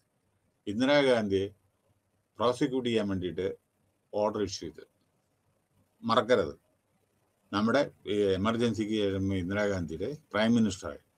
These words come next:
അയാളാണ് ജഡ്ജ്മെന്റ് കൊടുത്തത്. പക്ഷേ, you take the example how the politicians are. ഇന്ദിരാഗാന്ധി welcomed it. She was not having any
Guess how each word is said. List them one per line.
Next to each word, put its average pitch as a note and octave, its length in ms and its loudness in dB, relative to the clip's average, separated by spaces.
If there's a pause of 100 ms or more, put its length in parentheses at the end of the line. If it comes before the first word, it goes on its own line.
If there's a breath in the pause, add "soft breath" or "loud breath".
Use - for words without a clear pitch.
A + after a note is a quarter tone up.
(460)
അയാളാണ് B2+ 440 6
ജഡ്ജ്മെന്റ് G2+ 420 2
കൊടുത്തത്. D#2 380 -6
പക്ഷേ, D3 400 -2 (1000)
you E3+ 180 4
take A3 420 8
the F3 160 8
example C3+ 340 6
how F#3 540 12
the B2 160 8
politicians D#3+ 640 2
are. G2+ 420 2 (1040)
ഇന്ദിരാഗാന്ധി G3 760 4
welcomed G3+ 800 8
it. D#3+ 120 -2 (880)
She F3+ 400 2
was B2+ 360 2 (160)
not E3+ 300 2
having F3 380 2 (100)
any G#3 560 6